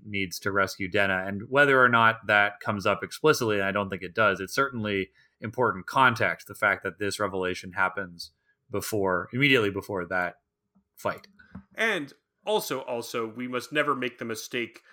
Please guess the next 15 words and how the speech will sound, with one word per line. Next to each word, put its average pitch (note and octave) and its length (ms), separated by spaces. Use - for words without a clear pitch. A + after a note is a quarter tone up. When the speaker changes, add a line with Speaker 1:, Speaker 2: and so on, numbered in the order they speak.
Speaker 2:
of A2+ 500
thinking B2 360
that B2 260
just - 220
because A#2 260
a A2 60
character C3 580
who A#2+ 120
we A2 180
like A#2 360
in A2+ 140
a G#2+ 60
book A2+ 300
says A#2+ 300
something, A2 580